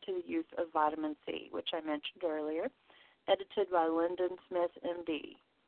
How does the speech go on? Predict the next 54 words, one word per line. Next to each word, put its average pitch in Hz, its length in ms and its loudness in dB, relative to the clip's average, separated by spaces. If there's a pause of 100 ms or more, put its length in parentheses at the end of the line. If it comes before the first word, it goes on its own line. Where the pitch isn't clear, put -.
(300)
You 190 220 -2
may 196 160 2
remember 185 380 0
him 190 260 0
as 175 240 2
the 160 100 2 (140)
children's 190 480 4
doctor 190 320 4
from 185 160 -4
the 175 80 2
Today 160 340 2 (120)
Show. 190 160 8
Believe 165 340 2
it 170 60 -2
or 170 80 0
not, 170 420 8
you 175 80 -6
know, 175 300 2 (320)
some 160 200 4
people 180 360 -2
on 175 200 2
T 190 120 -6
V 185 180 -2
actually 160 400 2
do 165 220 0
tell 170 240 4
the 175 100 -10 (100)
truth, 202 220 -4 (180)
you 226 120 -8
know, 240 360 0
write 160 280 0
books 170 260 -2 (120)
that - 120 -6
are 175 40 -8
good 190 360 0
like 175 200 -6
that 185 220 2
one. 226 180 -6 (640)
Um, 165 460 4 (800)
you 180 100 0
know, 160 140 2
most 160 320 2
of 160 80 -8
them 156 140 -2
don't. 139 300 4 (100)
Most 170 240 -2
of 180 80 -2
them 170 80 -2
are 151 100 2 (120)
shills, 165 260 6
but 180 120 0
they 240 140 6
have 247 220 8
to 202 80 -8